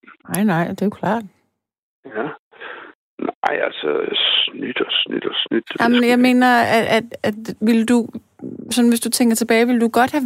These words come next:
Speaker 1: vidst det, at hun var syg? Øhm, sådan så du kunne måske have fået talt med hende om, om nogle ting, altså, fordi der er måske altid noget, man ikke lige har fået fortalt til sin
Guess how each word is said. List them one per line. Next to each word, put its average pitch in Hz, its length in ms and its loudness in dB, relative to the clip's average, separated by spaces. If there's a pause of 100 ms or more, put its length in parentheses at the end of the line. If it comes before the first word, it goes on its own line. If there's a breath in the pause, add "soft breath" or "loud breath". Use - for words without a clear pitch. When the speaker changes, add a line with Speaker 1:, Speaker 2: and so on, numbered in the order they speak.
Speaker 1:
vidst - 380 0
det, 285 120 4 (360)
at 202 180 2
hun 220 340 4 (160)
var 214 300 0
syg? - 420 2 (920 soft breath)
Øhm, 165 840 2 (240)
sådan 220 200 2
så 214 280 0
du 190 300 2
kunne 165 540 -2
måske 170 340 0
have 185 140 0
fået - 300 0
talt - 360 -2
med 185 220 4
hende 190 280 2
om, 165 220 -2
om 175 100 -4
nogle 165 300 0
ting, - 340 -4
altså, - 300 -4
fordi 180 240 -2 (600)
der 185 60 -2
er 180 80 2
måske 214 300 2
altid 196 300 0
noget, 196 220 4
man 196 180 4
ikke 202 200 0
lige 214 160 4
har 202 160 0
fået 165 220 2
fortalt - 380 -2
til 202 140 -8
sin 170 540 -2